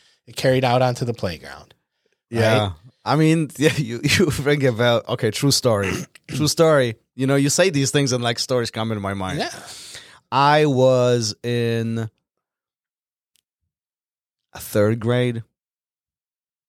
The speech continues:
Speaker 1: So back in Poland?
Speaker 2: Yeah, yeah, yeah. This is way back in Poland. Yeah, yeah. Third grade, maybe second. I don't know. Yeah, early on,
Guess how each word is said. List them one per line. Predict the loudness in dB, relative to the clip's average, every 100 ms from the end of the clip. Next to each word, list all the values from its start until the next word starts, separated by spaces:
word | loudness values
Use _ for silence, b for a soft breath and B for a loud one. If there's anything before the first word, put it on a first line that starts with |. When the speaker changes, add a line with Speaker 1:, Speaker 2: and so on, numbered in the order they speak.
| _ -8
Speaker 1:
So | -4
back | -2 -2
in | -4
Poland? | -6 -6 -6 -8 -2
Speaker 2:
Yeah, | 2 2
yeah, | 2 2 2
yeah. | 0 -2
This | -2 -2
is | 0
way | 0
back | 0 0 -4
in | -6
Poland. | -6 -6
Yeah, | -6
yeah. | -8 -10 b b b b b
Third | 0 2 2
grade, | 4 2 2 -4 -10 _ _ _ -6
maybe | -2 0
second. | 2 0 -2 -6 -4
I | -4
don't | -2
know. | -4 -6 -10 _ _ _ _ _ _ _ _ _ _ _ _ _ -4
Yeah, | 2 2 4
early | 2 4 2
on, | 0 -4